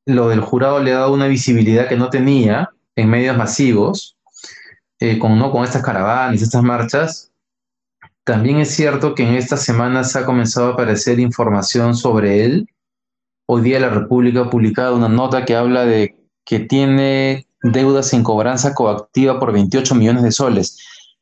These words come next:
Eso de cobranza co-, coactiva es importante porque quiere decir que toda la,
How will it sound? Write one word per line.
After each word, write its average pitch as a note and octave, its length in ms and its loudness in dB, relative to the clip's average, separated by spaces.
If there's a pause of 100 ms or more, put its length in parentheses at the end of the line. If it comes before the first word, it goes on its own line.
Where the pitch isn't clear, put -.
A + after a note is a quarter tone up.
(260)
Eso D3 240 0
de D#3+ 60 -2
cobranza C#3 260 -2
co-, B2 180 -4 (120)
coactiva A#2 340 0
es C#3 100 -2
importante C3 540 0
porque A2+ 400 -4
quiere C3+ 260 0
decir C3 380 0
que C#3 100 -2
toda C#3 300 0
la, A#2 340 0